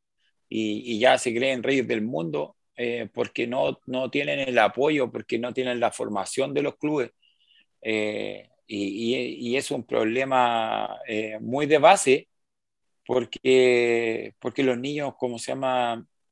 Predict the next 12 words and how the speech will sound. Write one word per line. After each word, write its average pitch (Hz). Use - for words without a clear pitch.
en 123
algún 127
momento, 151
eh, 127
necesitan 147
de 127
que, 123
de 127
que 120
tú 160
los 143
moldees, 123